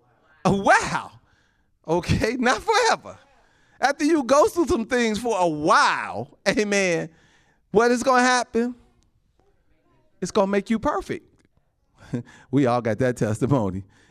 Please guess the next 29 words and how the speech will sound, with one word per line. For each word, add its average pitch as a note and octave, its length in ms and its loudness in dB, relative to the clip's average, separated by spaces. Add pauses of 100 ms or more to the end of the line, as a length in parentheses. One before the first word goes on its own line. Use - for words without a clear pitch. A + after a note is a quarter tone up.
It's G3+ 140 0
gonna G#3+ 200 4
establish A#3 580 -2
you. F#3+ 120 2
It's F#3+ 140 -2
gonna G3+ 200 0
strengthen A#3+ 440 -2
you. G3+ 160 0
It's G#3+ 120 0
gonna G#3 220 0
settle B3+ 540 0
you. F#3+ 380 -2 (920)
Amen. A#3 720 2 (460)
I - 120 -6
know F#3 140 -2
them F#3+ 160 -2
things F#3 320 -2
I F#3+ 140 0
was E3 180 -2
going C3+ 360 0
through. B2 280 -2
Oh, A4 320 4
Lord, D#3 520 0
when A#2 160 -8
I - 100 -8
made F3 380 -4
God F3+ 300 -2
the - 80 -10
promise, G#3 640 -4